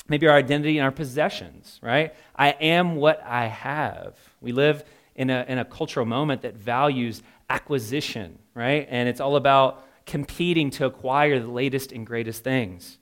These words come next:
So things like clothing, right? Or what house you live in, or what street you live north or south or east or west of, what coffee shop you go to, what kind of vehicle you drive, or maybe you find your identity in the fact that you don't own a vehicle and you take the bus or you take a bike somewhere.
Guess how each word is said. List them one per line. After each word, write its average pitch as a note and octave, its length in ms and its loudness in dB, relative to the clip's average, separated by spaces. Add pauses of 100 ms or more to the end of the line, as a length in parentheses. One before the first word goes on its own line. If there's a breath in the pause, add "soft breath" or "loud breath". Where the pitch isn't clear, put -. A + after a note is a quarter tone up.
(400 soft breath)
So D3 380 4 (200 loud breath)
things E3 200 0
like C#3 220 0
clothing, B2 640 -4 (120)
right? C3 360 0
Or C3 400 4 (140 loud breath)
what C#3+ 180 -2
house D3+ 400 0
you A#2+ 80 -4
live A#2 160 -2
in, A2 100 -4
or A2 80 -4
what C3+ 160 -2
street D#3+ 600 -2
you D3 160 -2
live C#3+ 200 4
north C#3+ 300 0
or D3 80 -2
south C#3 460 2
or C3 100 -4
east C#3+ 260 -6
or C#3+ 100 -4
west B2 420 -4
of, G#2 180 0
what C3+ 160 -4
coffee D#3 440 4
shop C#3 380 4
you C3 140 -4
go C3 280 0
to, F#2 360 -10 (380 soft breath)
what D3 100 0
kind F3 160 4
of C3 100 0
vehicle E3+ 400 6
you D3+ 140 0
drive, C#3+ 420 6
or C#3+ 60 0
maybe D3 220 0
you D3+ 120 2
find D3 320 2
your C#3+ 120 4
identity C#3+ 340 2
in C#3+ 60 -2
the C#3 60 -2
fact D3+ 240 4
that C#3+ 80 -2
you D3+ 100 0
don't D3+ 180 0
own E3+ 160 0
a E3+ 60 -2
vehicle A2+ 340 -4
and A2 100 -2
you C3 60 -2
take D#3 220 -6
the C#3+ 80 -4
bus D3 360 0
or A#2+ 40 -10
you B2+ 100 -4
take D3 260 -2
a D3+ 60 0
bike C#3 360 0
somewhere. G2+ 440 -4